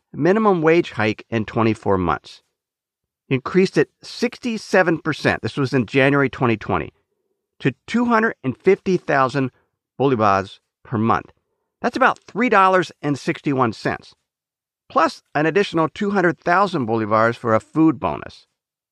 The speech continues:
Last October, according to this report in Q Z, the monthly minimum wage, was, which was raised to a hundred and fifty thousand,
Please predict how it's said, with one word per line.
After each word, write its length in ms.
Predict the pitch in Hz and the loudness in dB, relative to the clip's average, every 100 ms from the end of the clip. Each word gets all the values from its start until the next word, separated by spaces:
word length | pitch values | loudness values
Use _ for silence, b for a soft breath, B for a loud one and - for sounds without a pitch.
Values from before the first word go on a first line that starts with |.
| _ _ _ _ _ _ _ | _ _ _ _ _ _ _
Last 420 | - 170 208 226 - - | 0 2 2 0 -6 0
October, 920 | 147 - - 220 247 131 110 113 185 _ _ _ _ _ _ | 0 0 -4 -2 0 0 0 0 -2 _ _ _ _ _ _
according 460 | 147 - 170 165 143 | -10 -2 2 2 2
to 160 | - 131 | -4 -4
this 180 | 123 | -2
report 420 | 131 110 - 123 - | -4 -6 0 0 0
in 140 | 113 | -6
Q 280 | - - 110 | -6 -6 -6
Z, 460 | 90 131 110 104 170 _ _ _ _ _ _ - | -4 -2 0 -2 -6 _ _ _ _ _ _ -2
the 80 | 139 | 0
monthly 480 | 160 208 233 214 190 | 2 2 -2 -4 0
minimum 400 | 185 170 151 127 | 2 2 2 2
wage, 320 | 110 123 143 | 2 0 -2
was, 200 | 123 120 - | -8 -8 -10
which 240 | 131 127 - | -6 -6 -2
was 220 | 127 - | -2 -2
raised 400 | 135 165 175 - | 0 4 4 0
to 100 | 139 | -4
a 60 | |
hundred 220 | 135 147 127 | 0 0 -2
and 120 | - | -4
fifty 240 | 139 131 | -4 -6
thousand, 600 | - 147 165 123 98 110 | -4 0 0 -2 -4 -8